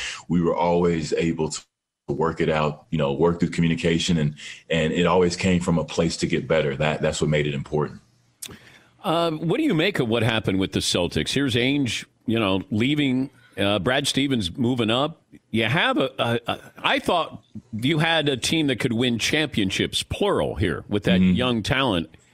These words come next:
Speaker 2: And that, you know, that window of opportunity closes pretty quickly. Look at
Speaker 1: Yeah.
Speaker 2: what the Nets have there in Brooklyn. So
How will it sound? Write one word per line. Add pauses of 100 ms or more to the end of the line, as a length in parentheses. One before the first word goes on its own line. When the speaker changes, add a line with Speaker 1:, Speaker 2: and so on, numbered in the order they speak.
Speaker 2:
And
that,
you
know,
that
window
of
opportunity
closes
pretty
quickly. (280)
Look
at
Speaker 1:
Yeah.
Speaker 2:
what
the
Nets
have
there
in
Brooklyn.
So